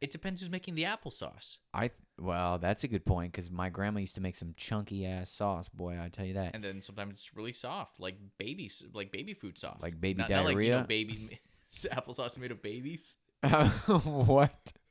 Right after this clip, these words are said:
Speaker 2: What's wrong with you? That would be baby sauce, obviously. Um, sold by Gerber.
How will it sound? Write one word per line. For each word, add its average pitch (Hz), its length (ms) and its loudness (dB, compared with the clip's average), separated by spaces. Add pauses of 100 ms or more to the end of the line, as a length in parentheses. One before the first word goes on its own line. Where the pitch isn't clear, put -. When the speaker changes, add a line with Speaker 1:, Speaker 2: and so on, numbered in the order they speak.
(840)
Speaker 2:
What's 190 240 2
wrong 160 280 10
with 147 140 4
you? 110 180 6
That 110 120 8
would 127 100 4
be 131 80 4
baby 120 360 6
sauce, 73 600 -2 (100)
obviously. 90 640 0 (420)
Um, 123 760 10
sold 90 260 0
by 113 120 4
Gerber. 120 440 -2